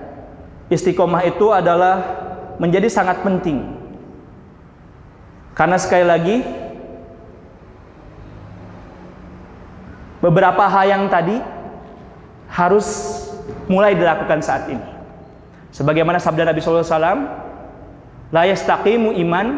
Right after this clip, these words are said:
tidak akan istiqomah iman seseorang, wa-, hatta, sampai seseorang yastaqima biqalbi,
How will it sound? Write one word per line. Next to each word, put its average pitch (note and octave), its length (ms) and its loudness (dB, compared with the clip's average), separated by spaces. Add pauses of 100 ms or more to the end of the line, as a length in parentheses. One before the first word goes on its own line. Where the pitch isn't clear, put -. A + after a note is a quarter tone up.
(720)
tidak E3+ 280 4
akan - 160 2
istiqomah G3 520 0
iman F3 240 0
seseorang, E3 480 0 (1800)
wa-, D#3 320 0
hatta, A3 720 2
sampai F#3 480 0
seseorang G3 640 0 (640)
yastaqima G#3+ 720 2 (760)
biqalbi, D3+ 560 0